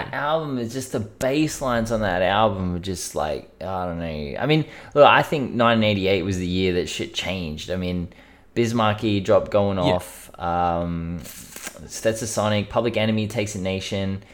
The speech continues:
Speaker 1: uh, Follow the Leader did drop that year, Straight Outta Compton dropped that year, Easy Does It dropped that year, Light as a
Speaker 2: Right.
Speaker 1: Rock,
Speaker 2: Right.
Speaker 1: um,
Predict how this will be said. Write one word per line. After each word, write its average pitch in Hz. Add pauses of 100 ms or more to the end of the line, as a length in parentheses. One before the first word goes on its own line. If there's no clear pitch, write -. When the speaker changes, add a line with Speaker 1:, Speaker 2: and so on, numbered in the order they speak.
(320)
Speaker 1:
uh, 78
Follow 113
the 113
Leader 110
did 101
drop 101
that 101
year, 98
Straight 113
Outta -
Compton 98
dropped 92
that 87
year, 92
Easy 110
Does 110
It 110
dropped 101
that 95
year, 101 (260)
Light 113
as 127
a 127
Speaker 2:
Right. 113
Speaker 1:
Rock, 123 (420)
Speaker 2:
Right. 101
Speaker 1:
um, 95